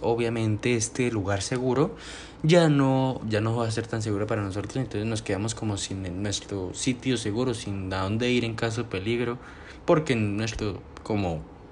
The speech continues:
perdón la redundancia, nuestro sitio seguro, que ya he repetido varias veces la palabra, ya no es tan seguro para nosotros. La pandemia,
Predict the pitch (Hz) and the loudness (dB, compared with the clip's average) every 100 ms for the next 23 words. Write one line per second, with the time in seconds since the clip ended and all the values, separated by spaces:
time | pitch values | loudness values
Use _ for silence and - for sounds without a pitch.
0 | - 92 82 92 98 101 82 82 85 - | -4 -2 0 0 2 0 0 -2 -2 -4
1 | 107 - - - - - - - - - | -8 -10 -16 -18 -16 -16 -16 -18 -18 -12
2 | - 135 139 - 110 - 131 123 117 123 | 0 2 4 2 0 0 2 2 4 6
3 | 117 104 110 - 95 95 107 95 95 98 | 6 4 2 0 -2 -2 -2 -4 -2 -2
4 | 101 101 104 104 - 101 107 135 135 131 | -2 -2 -4 -4 -2 -2 2 2 6 6
5 | 123 120 113 110 110 104 - 107 101 90 | 4 0 0 0 0 -2 -4 -4 -4 -4
6 | 95 92 87 78 80 82 64 - - - | -4 -4 -6 -6 -8 -6 -6 -6 -12 -18
7 | - - - - - - - - - - | -18 -18 -20 -20 -20 -18 -18 -18 -20 -20
8 | - - - - - - - - 160 160 | -18 -18 -18 -18 -20 -20 -2 8 8 10
9 | 147 151 151 127 165 240 | 8 8 8 6 2 -2